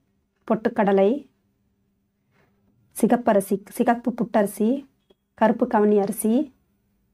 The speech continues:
புழுங்கல் அரிசி, எள்ளு, வெள்ளை இல்லைன்னா கருப்பு, பாதாம் பருப்பு, அக்ரோட், பிஸ்தா பருப்பு,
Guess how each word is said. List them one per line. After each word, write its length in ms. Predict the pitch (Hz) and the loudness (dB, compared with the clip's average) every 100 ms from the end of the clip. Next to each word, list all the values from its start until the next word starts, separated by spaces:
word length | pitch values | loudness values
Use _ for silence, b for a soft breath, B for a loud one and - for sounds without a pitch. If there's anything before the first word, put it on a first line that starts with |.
| _ _ _ - | _ _ _ 0
புழுங்கல் 300 | 220 240 240 | 2 4 2
அரிசி, 580 | 202 196 190 208 226 254 _ _ _ _ _ _ _ _ _ _ _ | 2 0 -2 -2 -2 -4 _ _ _ _ _ _ _ _ _ _ _
எள்ளு, 420 | 220 240 233 277 - | 4 6 6 2 0
வெள்ளை 380 | 226 214 226 214 | -2 0 0 -2
இல்லைன்னா 220 | 220 254 | -4 -6
கருப்பு, 560 | 247 196 - 208 294 - _ _ _ _ _ - | -4 -6 -4 -6 -6 -10 _ _ _ _ _ -4
பாதாம் 460 | 202 196 202 214 | 2 2 2 0
பருப்பு, 480 | 202 190 - 214 302 - _ _ _ _ _ _ _ _ _ _ _ | -2 -4 -2 0 -2 -4 _ _ _ _ _ _ _ _ _ _ _
அக்ரோட், 560 | 196 202 202 208 247 - - _ _ _ _ _ _ _ _ | -6 0 2 2 0 -4 -20 _ _ _ _ _ _ _ _
பிஸ்தா 300 | 220 220 - | -4 -4 -4
பருப்பு, 560 | 226 202 202 - 214 | -2 0 -2 -2 0